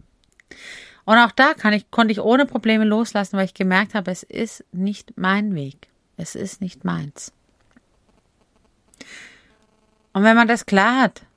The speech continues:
dann kann man auch sich positionieren, ne? Also Positionierung im Berufsleben, zu wissen, was man möchte und von was man auch loslassen darf.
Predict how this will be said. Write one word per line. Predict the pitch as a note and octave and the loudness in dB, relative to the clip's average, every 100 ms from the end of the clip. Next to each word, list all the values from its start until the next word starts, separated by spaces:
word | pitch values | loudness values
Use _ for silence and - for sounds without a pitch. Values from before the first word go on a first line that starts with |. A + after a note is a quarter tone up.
| _ - | _ -12
dann | F3+ F3+ | -10 -8
kann | G3 G3 | -4 -2
man | G#3 | -2
auch | - F3 F#3+ - _ | -2 -4 -4 -10 _
sich | - - | -20 -20
positionieren, | - F#3+ F#3+ - G3 G#3 A#3 D#3 | -10 -8 -8 -8 -6 -2 -2 -4
ne? | F#3+ - | -8 -10
Also | G3 F3+ | -12 -8
Positionierung | G3 G3+ F#3+ G3+ G3+ A#3 B3 A#3+ A#3 _ _ _ _ _ _ _ _ | -6 -6 -6 -2 -2 -2 -2 -2 -4 _ _ _ _ _ _ _ _
im | F#3 F3+ F3 | -6 -4 -4
Berufsleben, | E3+ F3+ A#3 - - F3 F3 E3+ - _ _ | -4 -2 -4 -6 -6 -4 -4 -8 -14 _ _
zu | F3+ F3+ | -6 -4
wissen, | G#3+ G3 | -4 -6
was | F3 - | -8 -6
man | F3 E3+ | -6 -2
möchte | F#3+ - - F3+ - _ _ _ _ _ _ _ _ _ _ _ _ _ | -4 -6 -10 -10 -10 _ _ _ _ _ _ _ _ _ _ _ _ _
und | E3 F3+ G3+ - _ _ _ | 0 0 0 -6 _ _ _
von | _ - E3 | _ -8 -2
was | E3 - | -2 -2
man | F3+ | -6
auch | - - | -6 -4
loslassen | F3 F#3 A#3 - - D3 - - C3+ | -2 -2 -4 -6 -10 -12 -12 -14 -12
darf. | D#3 D#3+ - | -16 -20 -20